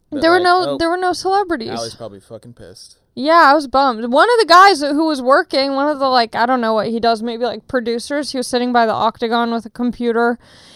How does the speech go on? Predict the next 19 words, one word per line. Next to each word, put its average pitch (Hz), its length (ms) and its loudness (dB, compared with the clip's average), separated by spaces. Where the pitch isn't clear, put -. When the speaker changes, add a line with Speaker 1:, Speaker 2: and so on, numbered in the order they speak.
Speaker 2:
He 285 120 -2
came 311 240 0
up 277 160 2
to 294 80 -4
me 262 140 0
and 240 80 0
he 254 100 -2
goes, 233 280 0
"I - 180 -2
thought 320 180 2
you 330 80 0
were 339 100 2
Billie 240 280 2
Eilish." 214 520 0
I 233 100 -2
was 233 120 -4
like, 233 140 -8
"Sir, 254 1000 -2
stop." 120 800 -6